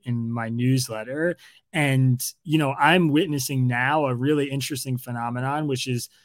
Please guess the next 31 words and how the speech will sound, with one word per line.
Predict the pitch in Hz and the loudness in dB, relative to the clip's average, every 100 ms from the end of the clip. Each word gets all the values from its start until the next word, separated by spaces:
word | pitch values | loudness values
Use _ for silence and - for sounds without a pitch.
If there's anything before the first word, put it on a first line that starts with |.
| _ | _
there's | 156 151 131 | 2 2 2
this | 143 - | -6 -6
response | 131 - - - 131 143 135 131 - - | -6 -6 -8 -6 -4 -2 -4 -6 -8 -8
to | - 135 127 120 117 117 110 _ _ - | -6 -2 0 0 -2 -6 -10 _ _ -12
the | 127 | -8
partisanship | 135 127 127 127 127 123 135 135 139 | -2 0 0 0 -2 0 -2 -4 -6
that's | 127 | -8
happening, | 131 123 127 190 208 | -2 -2 0 2 2
which | 147 147 | 2 0
I | |
think | 131 139 | -2 -2
is | 135 113 | -2 -4
good, | - 120 143 185 - - 160 143 165 135 | -4 0 2 2 -2 -8 -8 -10 -10 -6
that, | 156 147 | -6 -4
that | 151 - | -8 -4
a | 139 | 0
lot | 135 143 | 2 2
of | |
people | 170 151 131 | -2 -2 -2
are | |
trying | 127 135 131 | -2 -4 -2
to | |
either | 143 127 127 117 _ _ _ | -2 0 0 -2 _ _ _
carve | - 143 143 143 | -6 0 2 2
out | 139 131 | 0 0
a | |
centrist | 123 139 131 131 131 - | -4 -4 -4 -4 -6 -4
position | 127 127 165 226 240 226 - | -2 0 2 2 0 0 2
or | 139 135 | 2 2
just | 131 131 - | 0 -4 -6
generally | 123 139 143 147 143 135 127 123 | -4 0 0 0 2 2 2 0